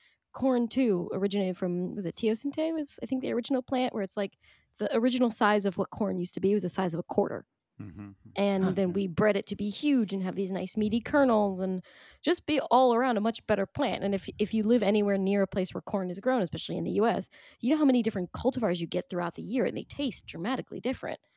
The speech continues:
Speaker 1: Um, that's, like, my one weird Marylander thing. I, I, I know varieties of corn.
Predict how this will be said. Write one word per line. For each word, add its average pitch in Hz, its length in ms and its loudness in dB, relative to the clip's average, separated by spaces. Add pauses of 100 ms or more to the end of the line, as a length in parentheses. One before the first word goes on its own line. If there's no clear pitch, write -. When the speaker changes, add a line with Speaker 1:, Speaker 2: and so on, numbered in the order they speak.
(360)
Speaker 1:
Um, 95 320 -8 (760)
that's, 202 180 -4
like, 208 120 0
my 202 100 4
one 202 200 4
weird 196 220 2
Marylander 190 440 0
thing. 196 280 0
I, 180 220 -4
I, - 100 -10
I 185 40 0
know 190 180 0
varieties 190 520 0
of 175 140 -10
corn. 185 400 -4